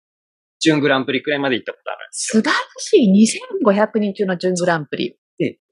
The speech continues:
Speaker 1: その時に、
Speaker 2: うん。
Speaker 1: 僕ね、この技術で、
Speaker 2: うん。
Speaker 1: 目の前の人を綺麗にするんだって、
Speaker 2: うん。
Speaker 1: すごいね、自信にもなったんだけど、同時に鼻が高くなったわけ。
Speaker 2: あー、なるほどね。なるほどね。
Speaker 1: そうなった時、僕何思ったかっていうと、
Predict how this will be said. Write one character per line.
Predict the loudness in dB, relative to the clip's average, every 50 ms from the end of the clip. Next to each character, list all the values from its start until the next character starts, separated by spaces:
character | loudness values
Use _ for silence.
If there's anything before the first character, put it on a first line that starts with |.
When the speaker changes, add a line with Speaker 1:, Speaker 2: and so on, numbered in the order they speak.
| _ _
Speaker 1:
そ | -6 -4 -2 -2
の | -2
時 | -4 -4 -4 -2 0
に、 | 0 2 0
Speaker 2:
う | 0
ん。 | -2 -4 -8 _ _ _ _ _
Speaker 1:
僕 | _ -6 -4 -2
ね、 | -2 -2 -4 -8 _ _ _
こ | -8 -4 -2 0
の | 2 0 0
技 | 0 -4 -2
術 | -2 -2 -2 -2 -2 0
で、 | 0 0 0 0
Speaker 2:
う | -4 -8
ん。 | -8 -10 _ _ _ _ _ _ _ _
Speaker 1:
目 | -2 -2
の | 0 0
前 | 0 2 2 2
の | 0
人 | -2 -2 -6 -8
を |
綺 | -8 -6 -4
麗 | -2 -2
に | -2 -2
す | -4 -6 -6
る | -8 -8 -8
ん | -6
だ | -6 -6
っ |
て、 | -8 -10 -16 -14
Speaker 2:
う | -12 -8
ん。 | -6 -4 -6 -6 -8 _ _ _ _
Speaker 1:
す | _ -10 -8 -6 -6 -6 -2 2
ご | 4 6 6
い | 6 4 2 _
ね、 | -12 -12 -12 -14 -20 _ _ _ _
自 | -4 -2 -2
信 | 0 0 0
に | 2 2
も | 2 0
な | 0 -2
っ | -4
た | -6
ん | -8
だ | -8 -8
け | -10 -12
ど、 | -12 -12 -8
同 | -6 -6 -4
時 | -4 -4
に | -6 -8 -10 _ _ _ _ _ _ _
鼻 | -4 -2 0 0 0 0
が | 0 -2
高 | -2 -4 -4 -4 -6
く | -6 -6
な | -8
っ | -10
た | -12 _ -10
わ | -10 -10
け。 | -8 -10 -12 -12 -12 _ _ _ _ _ _
Speaker 2:
あ | 0 2 4 4 4 4 2 2 2
ー、 |
な | 2 2
る | 2 4
ほ | 4 2 2
ど | 2 0 0
ね。 | 2 0 0 2 0 0 -2 -4 -6 -12 _ _ -8
な | -8 -8
る | -6
ほ |
ど |
ね。 | -6
Speaker 1:
そ | -8 -4 -2 0
う | 0
な | 0 -2
っ |
た | -4 -4
時、 | -8 -6 -8 -8 -10
僕 | -10 -10 -8 -4
何 | -2 -2 -2 -2
思 | -2 -2 -4
っ | -6 -6
た | -10
か | -8 -8 -10 -10
っ | _
て | -10 -8
い | -8
う |
と、 | -8